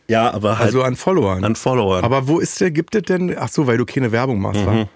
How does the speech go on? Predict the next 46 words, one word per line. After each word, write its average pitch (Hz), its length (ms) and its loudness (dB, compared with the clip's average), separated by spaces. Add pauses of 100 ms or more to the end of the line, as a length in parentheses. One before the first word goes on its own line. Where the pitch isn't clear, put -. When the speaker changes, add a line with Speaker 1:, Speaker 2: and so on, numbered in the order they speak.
(160)
Speaker 1:
mhm. 98 340 -2 (100)
Speaker 2:
Na, 113 100 0
du 131 80 0
musst 165 300 0
so 180 320 0
Tagescremes 180 680 -2
und 101 120 -2
so 95 80 -4
verkaufen. 98 640 -4 (340)
Stützstrümpfe. 117 720 0
Speaker 1:
Aber 104 100 2
ich 101 120 -2
hab - 140 -4
zu - 140 -6
gute 139 320 -6
Haut 139 140 -4
für - 120 -8
Tagescremes. 104 600 -6
Das 107 100 0
Speaker 2:
Naja, 107 160 0
Speaker 1:
glaubt 143 140 2
Speaker 2:
ist 127 60 2
doch - 60 4
Speaker 1:
mir 156 60 2
Speaker 2:
egal. 170 280 2
Speaker 1:
niemand. 127 60 0
Speaker 2:
Du 156 140 2
musst 196 200 0
ja 175 80 2
die 147 120 -2
Scheiße 156 340 0
nur 151 100 2
verkaufen. 147 580 -2 (480)
Nicht 143 200 2
selber 170 320 2
benutzen. 147 600 0 (460)
Weißt 147 300 0
du? 277 100 0 (1800)
Speaker 1:
Glaubt 160 200 -2
mir 139 100 2
ja 107 60 2
niemand, 110 220 0
wenn 98 80 -2
ich 90 60 -12
Tagescreme 110 440 -4
verkaufe. 95 320 -6